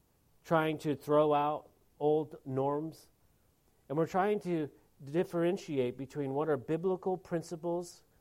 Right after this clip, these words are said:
for all of humanity and for all time, and how do we navigate those things in our lives. And so today we're gonna be rebuilding. We're gonna do a little detox.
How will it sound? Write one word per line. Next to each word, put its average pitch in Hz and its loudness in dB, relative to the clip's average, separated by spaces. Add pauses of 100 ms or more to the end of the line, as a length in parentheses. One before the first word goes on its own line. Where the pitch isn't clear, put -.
for 139 -2
all 143 2
of 147 -8
humanity 143 -4
and 135 -6
for 131 -6
all 127 -4
time, 139 -12 (1300)
and 143 -4
how 156 0
do 185 0
we 180 2
navigate 147 -2
those 117 0
things 113 -8
in 120 -10
our 117 -6
lives. 85 -12 (800)
And 135 -4
so 165 0
today 175 2
we're 170 0
gonna 175 0
be 143 -2 (160)
rebuilding. 151 0
We're 151 -6
gonna 240 4
do 262 -2
a - 0
little 247 2
detox. 151 -6